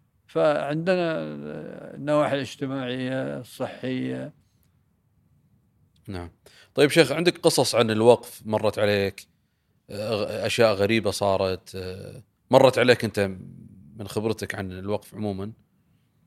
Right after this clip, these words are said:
Speaker 1: والله ما في يعني شيء، لكن يعني ما يخلو. يعني في ظاهرة أن بعض الناس يقعد يقرأ الحجة،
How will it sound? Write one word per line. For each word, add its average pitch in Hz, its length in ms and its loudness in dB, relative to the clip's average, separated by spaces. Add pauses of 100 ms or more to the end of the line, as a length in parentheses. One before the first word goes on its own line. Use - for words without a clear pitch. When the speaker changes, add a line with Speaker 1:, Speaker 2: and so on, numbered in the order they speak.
(600)
Speaker 1:
والله 196 220 -2
ما 208 180 -2
في 160 160 -4
يعني 139 540 -6
شيء، 143 480 -6
لكن 151 520 -8 (1000)
يعني 147 220 -6
ما 170 200 -4
يخلو. 127 400 -10 (1900)
يعني 143 420 -12 (840)
في 180 220 -4
ظاهرة 147 600 -2
أن 143 140 -8
بعض 156 220 -4
الناس 143 640 -8 (1300)
يقعد 147 640 0
يقرأ 151 560 -4 (800)
الحجة، 127 840 -12